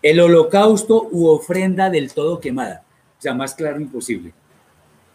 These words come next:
Entonces ofrecerán becerros sobre tu altar. Ahí no, eso no admite interpretaciones por allá raras. Ahí dice lo que está, lo que al Eterno le agrada.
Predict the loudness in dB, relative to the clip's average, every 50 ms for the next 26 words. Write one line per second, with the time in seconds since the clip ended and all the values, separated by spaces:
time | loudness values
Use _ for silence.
0 | _ _ _ _ _ _ _ _ -4 -2 -2 0 0 0 0 2 2 2 2 0
1 | 0 0 0 -2 -2 -2 -2 -4 -2 -2 -2 -2 -2 0 0 -2 0 0 -2 0
2 | 0 -2 -2 -2 -2 -2 -2 -2 -4 -6 -6 -6 -6 -6 -6 -6 -10 _ _ _
3 | _ _ -6 -4 -2 -2 -2 -2 -2 -4 -6 -8 -6 -4 -4 -2 -2 -2 -2 -2
4 | -2 0 0 0 0 0 -4 -6 -6 -6 _ _ _ _ -4 -2 -2 0 -2 -4
5 | -2 -4 -4 -4 -4 -4 -2 -4 -6 -6 -8 -6 -6 -4 -2 -2 -2 -2 -2 -2
6 | -4 -4 -6 -12 -16 _ _ _ _ -4 0 0 0 2 2 2 2 2 2 0
7 | 0 0 -2 -2 -4 -8 -10 -8 -8 -8 -8 -8 -6 -6 -6 -4 -4 -4 -4 -4
8 | -4 -4 -4 -6 -4 -2 -2 0 0 0 0 0 -2 -4 -8